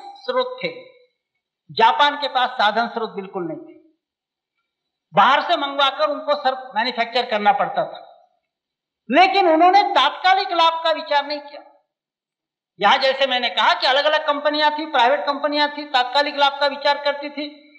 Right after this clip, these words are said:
अपने competitor के साथ हम कैसे मात, उनके ऊपर कैसे मात कर सकते थे, इतना ही विचार करती थी। जापान ने long range vision रखा,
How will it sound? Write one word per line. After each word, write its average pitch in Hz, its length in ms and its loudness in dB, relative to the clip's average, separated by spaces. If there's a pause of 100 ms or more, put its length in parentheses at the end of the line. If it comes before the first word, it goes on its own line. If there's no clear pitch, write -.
(280)
अपने 302 400 2
competitor 311 800 0
के 311 100 0
साथ 294 300 2
हम 311 240 -4
कैसे 294 280 0
मात, 285 280 0
उनके 269 300 -4
ऊपर 311 220 2
कैसे 294 320 0
मात 277 280 0
कर 285 120 0
सकते 294 260 -6
थे, 285 180 -6
इतना 269 220 -2
ही 302 80 2
विचार 285 340 2
करती 277 260 -4
थी। - 420 -12 (540)
जापान 269 500 2
ने 320 160 2
long 311 440 2
range 339 280 0
vision 247 240 -2
रखा, - 580 -12